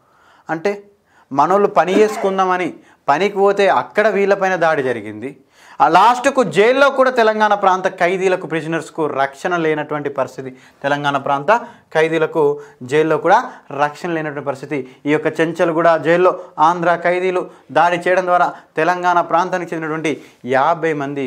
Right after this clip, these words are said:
ఖైదీలు గాయాల పాలైనటువంటి పరిస్థితి, ఇంజ్యూర్ అయినటువంటి పరిస్థితి. ఫిఫ్టీ prisoners, ఫిఫ్టీ తెలంగాణ prisoners injured in చెంచల్గూడ incident. It was held in థర్టీ ఫస్ట్ మే. థర్టీ ఫస్ట్ మే రోజున చెంచల్గూడ సంఘటనలో ఇరవై మంది తెలంగాణ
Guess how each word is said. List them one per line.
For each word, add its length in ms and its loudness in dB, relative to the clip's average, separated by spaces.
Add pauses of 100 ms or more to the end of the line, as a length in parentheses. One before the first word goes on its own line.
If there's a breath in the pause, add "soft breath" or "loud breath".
(140)
ఖైదీలు 360 -4 (100)
గాయాల 360 0 (120)
పాలైనటువంటి 540 -6
పరిస్థితి, 360 -12 (260 soft breath)
ఇంజ్యూర్ 320 0
అయినటువంటి 380 -6
పరిస్థితి. 300 -8 (300 loud breath)
ఫిఫ్టీ 360 -2
prisoners, 400 -2 (380 soft breath)
ఫిఫ్టీ 260 -2 (140)
తెలంగాణ 320 2 (100)
prisoners 320 -2 (320 loud breath)
injured 380 2
in 80 -4 (340 loud breath)
చెంచల్గూడ 480 2 (140)
incident. 340 0 (320 loud breath)
It 160 0
was 220 0
held 240 2
in 80 -2 (260 loud breath)
థర్టీ 320 4
ఫస్ట్ 320 0
మే. 100 0 (320 loud breath)
థర్టీ 300 0
ఫస్ట్ 260 -4
మే 160 0
రోజున 220 0 (100)
చెంచల్గూడ 420 -2 (140)
సంఘటనలో 480 0 (380 loud breath)
ఇరవై 240 0
మంది 160 -4 (100)
తెలంగాణ 340 0